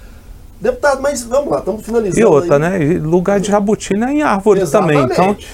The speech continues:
Speaker 2: ele tá lá no lugar errado.
Speaker 1: Exatamente.
Speaker 2: Geralmente é isso
Speaker 1: É
Speaker 2: também.
Speaker 1: tudo errado
Speaker 2: O
Speaker 1: nesse
Speaker 2: espírito,
Speaker 1: rolê.
Speaker 2: tudo errado.
Speaker 1: <laughs>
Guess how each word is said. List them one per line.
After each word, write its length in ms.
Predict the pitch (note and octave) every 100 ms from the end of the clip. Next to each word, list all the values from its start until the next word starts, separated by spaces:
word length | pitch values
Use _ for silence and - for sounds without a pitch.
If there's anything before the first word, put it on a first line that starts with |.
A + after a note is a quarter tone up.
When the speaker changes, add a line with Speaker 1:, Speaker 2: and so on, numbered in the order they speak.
| - G#3
Speaker 2:
ele 80 |
tá 220 | G3+ A#3+ G#3
lá 200 | F3 G3
no 120 | C4
lugar 280 | B3 F#3 A3
errado. 380 | A3+ G#3+ A#2+
Speaker 1:
Exatamente. 640 | D#3 C#3+ D#3 - - E3 -
Speaker 2:
Geralmente 680 | G3+ G#3 F#3+ F#3 G3 -
é 100 | A#3
isso 140 | A3 G#3
Speaker 1:
É 40 | B3+
Speaker 2:
também. 280 | A#3 G3+
Speaker 1:
tudo 80 | D3+
errado 260 | - D#3 C#3+
Speaker 2:
O 20 |
Speaker 1:
nesse 200 | C#3+ F#3
Speaker 2:
espírito, 220 | E3 C#3 D#3
Speaker 1:
rolê. 120 | G3
Speaker 2:
tudo 120 | G#3
errado. 440 | G3+ D#3 B2+ A#2+ -
Speaker 1:
<laughs> 400 | D#3 - -